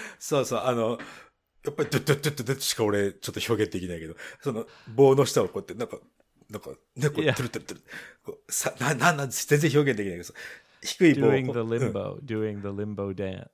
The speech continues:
Speaker 1: あのリンボーかい？リンボーダンスの。
Speaker 2: No.
Speaker 1: あ、違うのかよ。
Speaker 2: Completely unrelated.
Speaker 1: そうか。でも、
Speaker 2: Yeah.
Speaker 1: あのリンボーはリンボー。あ、で、どういう意味、それは？
Speaker 2: Well, to be in limbo
Speaker 1: うん。
Speaker 2: means you're in a situation where you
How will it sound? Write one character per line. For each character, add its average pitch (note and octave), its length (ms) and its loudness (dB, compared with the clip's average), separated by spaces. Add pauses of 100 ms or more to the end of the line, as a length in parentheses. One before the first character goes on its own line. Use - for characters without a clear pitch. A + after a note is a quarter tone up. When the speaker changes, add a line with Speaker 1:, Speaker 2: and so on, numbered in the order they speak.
(540)
Speaker 1:
あ A3 60 0
の C4 100 4
リ D4 120 6
ン C4+ 80 2
ボ C3+ 140 6
ー - 20 -18
か - 100 -4
い？ D#4+ 140 -2 (120)
リ E3 120 4
ン - 20 2
ボ F3 140 6
ー E3 60 6
ダ D#3 100 6
ン C3+ 60 2
ス - 100 -8
の。 A#2+ 80 -12
Speaker 2:
No. - 40 -20 (120)
Speaker 1:
あ、 C3 80 -6
違 - 220 -6 (300)
う A#2 60 4
の G2 140 -2
か D3 100 -4
よ。 C#3 80 -6
Speaker 2:
Completely A2+ 380 -8 (100)
unrelated. G2 920 -4 (540)
Speaker 1:
そ - 260 -16
う - 240 -20
か。 - 380 -20
で C3 120 -2
も、 A#2 100 0
Speaker 2:
Yeah. B2+ 40 2
Speaker 1:
あ - 20 0
の C#3 100 0
リ D3 140 -2
ン C3+ 60 -4
ボ G2 100 -4
ー - 60 -4
は D2+ 40 -6
リ D#2+ 80 -12
ン D2+ 80 -12
ボ B1+ 140 -16
ー。 A2 180 -14
あ、 - 20 -12
で、 C3 200 -12
ど G3+ 120 4
う - 20 10
い D3 40 8
う - 40 4
意 - 20 -4
味、 D2 60 -12
そ - 100 -12
れ - 60 -18
は？ - 80 -20 (640)
Speaker 2:
Well, E3 120 0
to F3+ 180 -8
be F3+ 420 -8
in F3 400 -6
limbo B2+ 680 -2 (100)
Speaker 1:
う A2+ 40 -14
ん。 A2+ 40 -4
Speaker 2:
means A2+ 400 -4
you're G#2+ 180 -2
in A#2 220 -6
a A#2 80 -4
situation G#2+ 1040 -4
where F#2 260 -2
you F#2+ 260 -8